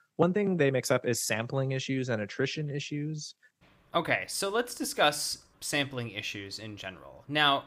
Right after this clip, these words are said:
Speaker 2: in an ideal world, like an ideal scientific utopia, we could study every relevant person. Like, if I wanted to study the effect of abortion bans, I could get data from every single person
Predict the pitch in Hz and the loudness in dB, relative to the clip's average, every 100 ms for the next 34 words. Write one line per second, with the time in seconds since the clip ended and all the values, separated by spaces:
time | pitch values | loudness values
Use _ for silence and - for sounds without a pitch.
0 | - 185 214 247 240 - 165 147 139 139 | -6 -4 -2 -4 -8 0 2 4 2 0
1 | 123 117 147 147 139 135 131 131 _ 123 | -4 -6 -2 0 2 2 0 -4 _ -6
2 | 123 123 110 85 - - - _ _ 120 | 0 2 2 -4 -14 -16 -16 _ _ -4
3 | 120 117 120 123 151 156 151 131 127 127 | 0 0 0 2 2 2 2 2 0 -2
4 | 123 123 120 113 - 110 98 85 82 - | -10 -10 -12 -10 -6 -6 -8 -16 -18 -20
5 | _ _ - - - 165 - 170 - 160 | _ _ -20 -16 -6 -4 -4 -4 0 2
6 | 139 131 - 143 147 143 123 113 110 104 | 2 0 0 0 0 -2 2 2 0 -4
7 | 101 - 82 - - 107 117 117 143 160 | -12 -10 -10 -10 -8 -4 -2 0 2 2
8 | 160 151 139 127 - 123 120 117 110 104 | 2 0 -2 -6 -2 0 0 -4 -8 -12
9 | - 110 107 - - 110 104 107 123 120 | 0 0 0 -6 -10 -8 -8 -4 -2 -2
10 | 117 107 104 104 101 110 110 117 110 104 | -6 -6 -4 -6 -6 -4 -4 -4 -10 -10
11 | - 110 107 107 - 107 113 156 156 151 | -6 -4 -4 -6 -6 -6 0 0 0 -2
12 | - 143 131 123 - 104 - 95 98 | -4 -6 -6 -6 -8 -8 -10 -14 -18